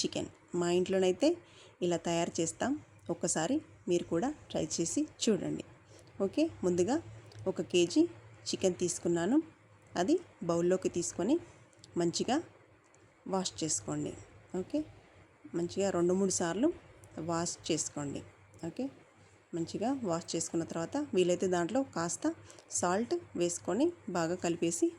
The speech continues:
వాష్ చేసుకోండి. ఓకే, ఇది వాష్ చేసి పెట్టుగానే దానిలో కావాల్సినవి ఏంటంటే ఆనియన్స్, అలాగే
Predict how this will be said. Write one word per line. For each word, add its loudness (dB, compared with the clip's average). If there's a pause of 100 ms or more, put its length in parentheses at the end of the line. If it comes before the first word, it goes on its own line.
వాష్ 0
చేసుకోండి. 0 (680)
ఓకే, 0 (180)
ఇది 2
వాష్ -4
చేసి 0
పెట్టుగానే 0 (240)
దానిలో -2 (100)
కావాల్సినవి 0
ఏంటంటే 0 (960)
ఆనియన్స్, 4 (480)
అలాగే 0